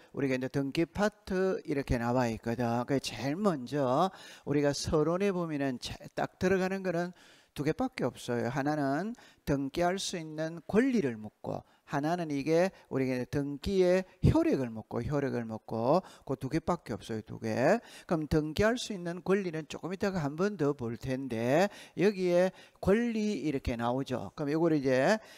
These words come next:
다른 각도로서 이야기를 하면, 다른 각도로서 이야기를 하면은 이래 되거든. 권리가 있고 물건이 있거든, 물건. 그 물건은 시험에 출제를 잘 안 해요.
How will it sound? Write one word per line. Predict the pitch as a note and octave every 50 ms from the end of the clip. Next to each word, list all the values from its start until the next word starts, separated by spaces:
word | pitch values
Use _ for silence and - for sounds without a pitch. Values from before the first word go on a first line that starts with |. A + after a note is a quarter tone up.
| - - _
다른 | - A#2+ A#2+ A#2+ C#3+ F3 F#3
각도로서 | E3+ G3 G3 - _ - B3+ A#3 G#3+ - - - G3+ G#3
이야기를 | G#3 F3 C3 B2+ B2+ B2 C3 C#3 E3+ D#3 C#3 B2+ B2+
하면, | B2+ B2 B2 A#2+ A#2 A2
다른 | - A2+ B2 C3 B2+
각도로서 | D3 D3 C3+ - - D#3+ D3 C3+ - - B2+
이야기를 | A#2+ A#2 A#2 A#2 B2+ C#3+ B2+ A#2+ A#2
하면은 | A#2+ A#2+ B2 A#2+ A#2 A#2 A#2 A#2+ C3+ F3 G#3+ A3+ A#3 - - - - -
이래 | - E3+ D#3+ D#3+ D#3+
되거든. | C#3 C3+ A#2+ A#2 B2 A#2+ B2+ B2 B2 B2+ A#2+ A#2+ - _ - - - - - - _ _
권리가 | - F3 G3+ A3+ A#3 A#3 G#3 G3 F3+ D#3+ - C#3+ C3+ B2+ -
있고 | - D#3+ D3+ - _ _ - B2+ A2+ G#2+ G#2 - _ _ _ _
물건이 | - D3+ G3+ A3 G#3+ G3 G#3+ A3+ A3 G#3 F3+ C#3 B2
있거든, | A2 - - A#2 A2+ A#2 A2+
물건. | A#2 A#2+ A#2+ A#2+ B2 A2 B2+ B2 B2 B2 A2+ - - - - -
그 | D#3
물건은 | C#3 C#3+ D3+ F#3 A3 A#3 A3+ B3 B3 A#3+ A#3 A3 G3+ G3+ G3
시험에 | - - - C3 C3 C#3 D3+ D3+
출제를 | - - F3+ D#3 - - D#3+ C#3+ C3+ A#2
잘 | A#2+ A2+ A#2+ B2+
안 | C3+ A#2 G2+ F2
해요. | G#2 A2+ A#2 A#2 A2 A2+ A2+ A#2+ D3 F3+ G#3+